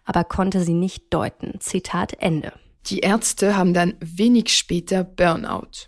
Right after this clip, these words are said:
Speaker 2: bei ihr festgestellt. Danach hat sie ihr Leben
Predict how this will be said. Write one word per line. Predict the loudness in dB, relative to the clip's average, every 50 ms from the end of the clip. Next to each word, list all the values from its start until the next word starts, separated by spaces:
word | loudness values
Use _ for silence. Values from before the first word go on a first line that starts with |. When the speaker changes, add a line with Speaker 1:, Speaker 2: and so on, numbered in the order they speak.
| _ _ -2
Speaker 2:
bei | -2 -2
ihr | -2 -4 -6 -8 -8
festgestellt. | -6 -4 -4 -4 -4 -4 -4 -4 -4 -2 -2 -4 -4 -6 -8 -12 -16 -20 -20 -18 -18 -16 -16 -18 -18 -20 -20 -20 -20 -20 _ _ _ _ _ 2
Danach | 4 6 6 6 6
hat | 6 4 4
sie | 0 -2 -2 -2 0
ihr | 2 2 4
Leben | 4 4 4 2 2 0 -2 -4